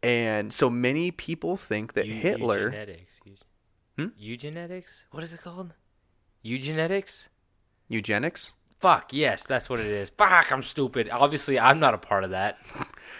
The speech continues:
Speaker 1: So, uh, people think that Hitler might have caught, you know, wind of this and did survive the war, and that he thought, "Oh, well, p-, the perfect, you know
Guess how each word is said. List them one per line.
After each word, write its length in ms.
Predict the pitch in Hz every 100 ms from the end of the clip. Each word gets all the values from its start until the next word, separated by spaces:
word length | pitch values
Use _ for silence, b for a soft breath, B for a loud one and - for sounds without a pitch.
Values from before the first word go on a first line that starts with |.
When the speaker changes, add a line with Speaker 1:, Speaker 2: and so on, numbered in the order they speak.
| B
Speaker 1:
So, 360 | - - 156 147
uh, 260 | 143 147 143
people 300 | - 202 226
think 220 | 208 196
that 140 | 151 135
Hitler 420 | 156 160 147 139
might 260 | 143 127
have 120 | 131 127
caught, 340 | - 131 - - -
you 160 | 147 120
know, 120 | 101
wind 260 | 110 151
of 80 | 165
this 300 | 117 110 - - _ _
and 200 | 127 120
did 200 | 127 165
survive 440 | - 143 107 101
the 100 | 101
war, 400 | 98 98 98 104 -
and 120 | 113
that 120 | 113 113
he 120 | 120
thought, 360 | - 113 107 -
"Oh, 280 | 127 131 101
well, 260 | 87 117 110
p-, 240 | - -
the 160 | - 123
perfect, 680 | - - 143 - 135 - - - _ _ _ -
you 100 | 120
know 320 | 92 92